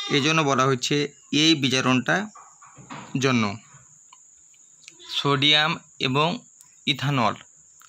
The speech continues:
এই বিজারণটা ব্যবহার করলে সেটাকে বুভু ব্ল্যাঙ্ক reaction বলা হয়। তো দেখো,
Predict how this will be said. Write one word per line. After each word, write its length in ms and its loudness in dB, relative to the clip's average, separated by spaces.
এই 100 0
বিজারণটা 480 0
ব্যবহার 340 0
করলে 300 0
সেটাকে 420 0
বুভু 240 0
ব্ল্যাঙ্ক 400 0
reaction 520 0
বলা 160 0
হয়। 220 -6
তো 240 2
দেখো, 280 0